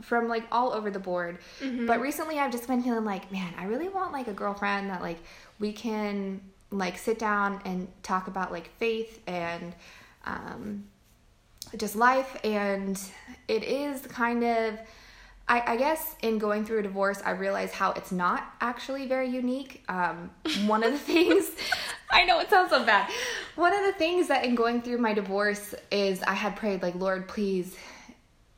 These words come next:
Speaker 1: if I have to go through this," which I did,
Speaker 2: Mm-hmm.
Speaker 1: um, just help it to not be for nothing.
Speaker 2: Yeah.
Speaker 1: And he brought people into my life,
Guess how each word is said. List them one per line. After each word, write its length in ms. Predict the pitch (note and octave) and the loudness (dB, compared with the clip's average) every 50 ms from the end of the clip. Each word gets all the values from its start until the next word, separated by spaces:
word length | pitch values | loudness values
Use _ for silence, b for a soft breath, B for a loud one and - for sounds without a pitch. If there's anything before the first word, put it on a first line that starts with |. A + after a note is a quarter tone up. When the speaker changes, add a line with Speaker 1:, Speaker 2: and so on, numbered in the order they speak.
| _ _ _ _ _ _ - - - - | _ _ _ _ _ _ -18 -6 -2 0
Speaker 1:
if 120 | G#3 G#3 | 2 2
I 60 | G#3+ | 4
have 180 | G#3 A#3+ B3+ B3 | 4 4 4 4
to 60 | B3 | 2
go 100 | A3+ B3+ | 0 0
through 280 | C4+ - G3 F#3+ A#3 A#3+ | 0 2 2 2 2 4
this," 360 | A#3+ G#3+ G3 G#3 G3+ - - - | 4 4 4 2 0 -4 -10 -8
which 340 | F#3+ G3 G3+ F3+ - - - - - - - - | -4 -4 -2 -2 -4 -6 -10 -14 -20 -20 -4 0
I 120 | - F#3+ F#3 | 0 0 2
did, 300 | F3 F3 E3+ E3 D#3+ - - - - | 2 0 0 0 -2 -6 -10 -8 -4
Speaker 2:
Mm-hmm. 420 | C#4 C4 B3+ A#3 A3 G#3+ G#3+ - G3 | -4 -2 -2 -2 -2 -4 -2 0 2
Speaker 1:
um, 400 | G#3 F#3+ F3+ E3+ E3 E3 E3 D#3+ - - - _ _ _ _ - | 2 2 2 0 0 -4 -8 -10 -14 -18 -20 _ _ _ _ -8
just 160 | - A#3+ A#3+ | -8 -6 -2
help 200 | B3 C4 C4 D4 | 0 0 2 0
it 80 | B3 - | -2 -2
to 60 | A3 | -2
not 220 | G3 F#3 E3+ D#3 - | 0 0 0 -2 -2
be 100 | F3 F3 | -6 -8
for 120 | - F3 | -8 -6
nothing. 440 | E3+ D#3+ D3+ F3 - - - - - - | -6 -6 -6 -6 -8 -10 -10 -10 -6 -2
Speaker 2:
Yeah. 280 | B3 C4 A#3 G#3+ G3+ | 2 4 6 6 6
Speaker 1:
And 80 | G3+ G3+ | 4 2
he 180 | - B3 A#3+ | 0 -2 -2
brought 460 | G#3+ F#3+ F#3+ G3+ G3+ G#3 A3+ A#3 A#3 - | -2 -2 0 2 4 4 4 2 0 -2
people 300 | - G#3+ G#3 - G3+ - | -6 -6 -4 -4 -4 -2
into 260 | - F#3+ F#3+ F#3+ G3+ | -2 -4 -4 -4 -2
my 160 | F#3+ F#3 F3 | -2 0 0
life, 320 | F3 E3+ E3+ E3 E3 E3 | 0 2 0 0 0 -2